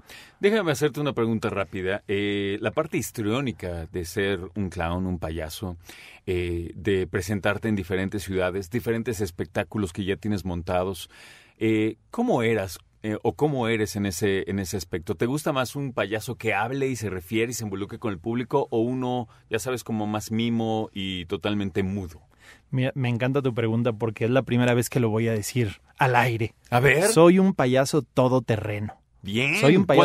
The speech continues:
Speaker 1: cuatro por cuatro.
Speaker 2: cuatro por cuatro.
Speaker 1: Ok.
Speaker 2: Soy un, un payaso que empecé en la pista, en el circo, en un circo grande además, ¿no? Un circo de tres pistas, pero que cuando entré al mundo del teatro y me convertí en, en payaso de cámara,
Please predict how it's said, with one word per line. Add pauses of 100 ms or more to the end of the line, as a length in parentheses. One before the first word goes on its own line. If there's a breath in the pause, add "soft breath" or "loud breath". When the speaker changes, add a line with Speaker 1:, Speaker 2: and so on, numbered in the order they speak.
(140)
Speaker 1:
cuatro
por
cuatro.
Speaker 2:
cuatro
por
cuatro.
Speaker 1:
Ok.
Speaker 2:
Soy
un,
un
payaso
que
empecé
en
la
pista, (100)
en
el
circo, (100)
en
un
circo
grande
además,
¿no?
Un
circo
de
tres
pistas, (420 loud breath)
pero
que
cuando
entré
al
mundo
del
teatro
y
me
convertí
en,
en
payaso
de
cámara,